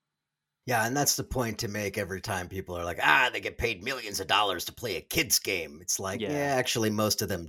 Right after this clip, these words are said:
Speaker 1: don't. And actually, most of them never make it to the
Speaker 2: Right.
Speaker 1: majors, and they spend the, lots of years making next to nothing.
Speaker 2: Right. And it seems also like the sort of thing where it doesn't need to be like that.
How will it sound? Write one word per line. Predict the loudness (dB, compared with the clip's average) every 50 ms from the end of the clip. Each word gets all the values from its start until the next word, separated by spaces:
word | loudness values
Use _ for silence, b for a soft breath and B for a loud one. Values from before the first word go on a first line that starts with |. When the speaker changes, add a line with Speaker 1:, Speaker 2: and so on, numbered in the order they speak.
| -6
Speaker 1:
don't. | -4 -2 -2 -2 -4 -8 -10 -10
And | -6 -4
actually, | -4 -4 -4 -4 -4 -4
most | -4 -2 -2 -2 -2 -4
of | -4
them | -4 -4 -2
never | -2 -2 0 0 4
make | 8 6 6 6 6
it | 0
to | 0
the | 0 -2
Speaker 2:
Right. | 0
Speaker 1:
majors, | 2 2 2 2 0 0 0 0 2 2 0 0
and | 0 -4 -4 -6 -4 -4
they | -4 -2 -2
spend | -2 -2 -2 -4 -4 -4 -6 -8
the, | -10 -12 B B B B B B B B
lots | 4 6 6 6 6 2
of | 0 2
years | 4 4 6 6 6 4 0 -2 -4 -4
making | -6 -6 -6 -6 -6 -6 -6 -4
next | -4 -2 -2 -4
to | -4 -2
nothing. | -6 -6 -8 -10 -16 -20 -20 _ _ _ _ _ _ _ _ _ _ _ _ _ -4
Speaker 2:
Right. | -4 -2 -4 -8 _ _ _ 2
And | 4 4 4
it | 4 0
seems | -2 -2 0 0
also | 0 0 0 -2 -2
like | -2 -2 -4
the | -4 -6
sort | -4 -4 -4 -2
of | 0
thing | 0 2
where | 2 2 0
it | 2 0
doesn't | -2 0 0 -2 -2
need | -2 0 -2
to | -2
be | -2 -4 -6 -6 -6
like | -6 -8 -10 -16
that. | -18 -20 -20 -20 -20